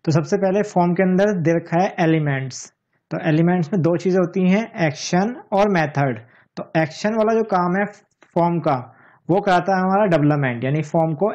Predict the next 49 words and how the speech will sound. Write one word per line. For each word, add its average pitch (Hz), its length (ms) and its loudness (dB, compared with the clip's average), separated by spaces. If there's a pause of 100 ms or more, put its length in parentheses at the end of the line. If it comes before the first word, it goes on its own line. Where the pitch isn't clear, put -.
एक्शन 160 300 -2
देना। 131 280 -2 (320)
यानी 147 180 2
कि 170 100 4
फॉर्म 160 280 0
को 170 100 2
जब 165 140 2
भी 170 80 2
हम 175 100 0
कोई 180 120 0 (100)
फिल 175 160 4
करते 170 300 -2
हैं, 196 200 -4 (240)
उसमें 165 260 -2
कोई 160 180 0
भी 175 100 2
कॉलम 175 300 0
हमारा 175 280 0 (420)
छूट 165 200 2
जाता 180 340 2
है, 208 80 0
तो 202 160 0
उसको 208 240 -2 (480)
अगर 151 140 2
हम 180 100 -2
सबमिट 165 380 0
करते 180 300 -2
हैं, 202 100 -2
कोई 165 240 2
भी 180 200 0 (540)
मैसेज 151 440 2
अगर 190 160 2
आता 170 300 0
है 196 120 0
अलर्ट 165 320 0
बटन 175 180 -2
के 175 60 2
द्वारा, 175 320 0
तो 226 100 -6 (160)
उसे 185 180 2
बोलते 156 280 0
हैं 190 200 -2
एक्शन। 143 400 -2 (500)
तो 165 80 -2
ऐसे 156 300 2
ही 208 140 4
मेथड 170 400 0
में 190 120 0
दो 170 140 2